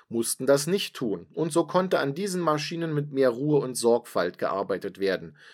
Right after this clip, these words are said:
auch wenn es dort natürlich auch manchmal zu Hektik und Unfällen kam. Aber es gab keinen Zwang zum schnellen Einsatz. Mit den vorhandenen Spitfires, Thunderbolts und Mustangs war der Krieg zu gewinnen.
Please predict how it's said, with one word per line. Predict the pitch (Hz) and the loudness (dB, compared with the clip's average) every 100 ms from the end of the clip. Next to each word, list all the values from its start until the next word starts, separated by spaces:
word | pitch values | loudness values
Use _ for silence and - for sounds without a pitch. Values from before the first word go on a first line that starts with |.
| - | -6
auch | 101 95 | -4 -2
wenn | 107 | -2
es | 104 - | -2 0
dort | 110 107 | 0 0
natürlich | 98 110 101 - | -4 -4 -4 2
auch | 127 143 | 4 4
manchmal | 120 95 - 98 90 | 2 -4 -4 -4 -4
zu | - 98 | -6 -6
Hektik | 117 - 131 117 | -6 -4 -4 -4
und | 117 | -6
Unfällen | 151 151 147 101 87 95 | -4 -4 -2 -2 -2 -6
kam. | 101 80 78 - - - - - | -6 -6 -8 -16 -20 -20 -20 -8
Aber | - 107 107 | -2 0 2
es | 117 | 2
gab | - 101 - | 2 0 0
keinen | 120 110 113 | -2 -2 -2
Zwang | - 110 98 113 | -2 -2 -2 -4
zum | - 131 | -4 -4
schnellen | 123 113 98 113 | -4 -2 0 -2
Einsatz. | 117 143 170 120 73 - - - | -2 -2 0 0 -4 -6 -12 -10
Mit | - 131 | -2 2
den | 135 | 2
vorhandenen | 143 131 127 139 120 107 | 2 2 2 2 -4 -4
Spitfires, | - 170 170 - 135 131 139 - - | -2 -2 -2 4 6 6 4 -2 -4
Thunderbolts | 139 151 139 131 120 120 117 | -2 4 4 6 4 4 0
und | 113 | -4
Mustangs | 139 160 - 139 147 147 | -2 -2 -2 -2 -2 -4
war | 101 | -2
der | 101 101 | -2 -2
Krieg | - 117 - | -4 -6 -6
zu | 123 | -6
gewinnen. | 117 127 151 82 - | -2 0 0 -2 -12